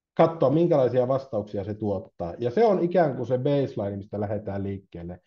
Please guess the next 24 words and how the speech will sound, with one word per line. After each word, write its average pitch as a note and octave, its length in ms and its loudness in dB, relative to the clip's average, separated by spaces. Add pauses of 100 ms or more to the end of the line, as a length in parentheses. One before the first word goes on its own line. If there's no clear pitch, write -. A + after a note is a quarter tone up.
(340)
Jos G#3 240 2
semmoisen F3+ 360 2
vastauksen C3+ 480 -2
palauttaa, F#3 800 0
niin A#2+ 300 -2 (220)
se C3+ 200 -2
on A2+ 320 0 (120)
hylätty. G#2+ 540 -4 (540)
Ajatus A3 360 4
on F3 80 -2
se, F3+ 120 4
että E3+ 240 0
iteroimalla D#3 640 0
täytyy C#3 500 -2
saada A2+ 380 0 (100)
tuotettua A2 580 0
parempi D3 520 4
teksti A#2+ 380 -6
sen G2 180 -8
tekoälyn G#2+ 520 -2
avulla. G2+ 380 -6
Eli F#2+ 120 -8
minkälaisia D#3 720 0
kysymyksiä G#2+ 920 -4